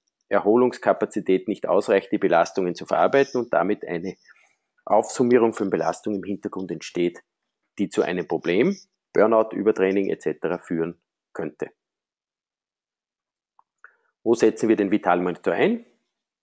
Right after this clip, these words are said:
Entwickelt wurde er zur Trainingssteuerung im Sport. Äh, es hat sich aber sehr rasch gezeigt, dass auch die Belastungssteuerung im beruflichen Kontext ein breites Feld der Anwendung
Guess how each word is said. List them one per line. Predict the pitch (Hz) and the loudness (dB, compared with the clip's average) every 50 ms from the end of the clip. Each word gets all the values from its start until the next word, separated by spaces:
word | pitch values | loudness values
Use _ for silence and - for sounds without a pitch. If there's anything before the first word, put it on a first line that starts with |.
| _ _ _ _ _ _ _ _ - - _ - | _ _ _ _ _ _ _ _ -20 -20 _ -6
Entwickelt | 107 104 - 131 143 139 147 143 143 | -6 -2 2 2 2 2 2 2 4
wurde | 139 131 123 120 | 4 6 6 6
er | 110 107 | 6 4
zur | - 113 101 | 4 2 2
Trainingssteuerung | - 92 101 110 110 104 - - 90 90 92 92 87 87 85 82 - _ _ _ _ _ | 4 2 2 2 2 0 0 0 2 4 4 4 2 0 -2 -6 -12 _ _ _ _ _
im | 90 85 - | -14 -12 -10
Sport. | - - 131 151 220 220 - - - _ _ _ _ _ _ _ _ _ _ - | -2 2 4 4 4 2 -2 -16 -20 _ _ _ _ _ _ _ _ _ _ -4
Äh, | - 101 101 104 | -2 0 0 0
es | - - | 0 2
hat | 113 113 - | 0 0 0
sich | - 131 - 110 | 0 -2 0 2
aber | 104 107 | 2 2
sehr | 104 - 113 113 | 0 2 2 4
rasch | 113 113 110 - | 4 4 2 -2
gezeigt, | - 110 - - 104 113 - - | -8 -8 -2 0 0 0 2 0
dass | 117 - 107 | -2 2 2
auch | 101 95 - - _ _ _ - - | 0 0 -2 -10 _ _ _ -4 -4
die | 107 | -2
Belastungssteuerung | - 107 90 92 92 92 - - 107 98 - - 104 95 101 107 101 98 98 95 98 - - | 0 2 2 2 0 0 -2 -6 -8 -8 -4 -2 0 2 4 4 4 2 2 0 -4 -6 -10
im | - - 92 | -14 -14 -6
beruflichen | - 92 87 117 139 - 180 170 170 175 - | -6 -2 0 0 0 0 -2 -4 -4 -4 -10
Kontext | - 139 131 127 - - 127 - - - - | -6 -6 -6 -4 -2 -4 -4 -4 -4 -10 -8
ein | 101 104 101 98 - | -6 -6 -6 -6 -6
breites | - - 85 90 92 - - 104 - - | -2 0 0 0 0 -2 -4 -8 -6 -4
Feld | - 92 85 - | -6 -6 -4 -4
der | - - | -4 -4
Anwendung | 82 85 90 90 92 90 87 87 87 87 _ | -4 -4 -4 -4 -6 -6 -6 -8 -10 -12 _